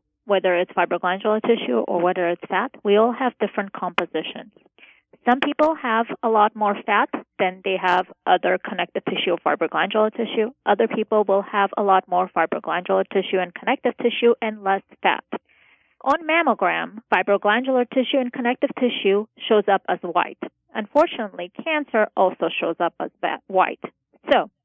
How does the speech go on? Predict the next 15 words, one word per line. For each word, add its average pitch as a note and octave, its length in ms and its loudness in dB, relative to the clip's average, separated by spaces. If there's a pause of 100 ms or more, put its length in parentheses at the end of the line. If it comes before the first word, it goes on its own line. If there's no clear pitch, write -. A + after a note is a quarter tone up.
(460)
if G#3+ 140 -10
patient A3 340 -2
has A#3+ 320 0
a - 40 0
lot A3 260 2
more A3 140 0
fibroglandular G#3 800 -2
tissue A3 400 -2
than F#3 260 -6
fat, C#4+ 240 2 (140)
sometimes G#3 640 -4
the A#3 180 2
fibroglandular G#3+ 760 2
tissue - 300 -4
will A3 280 4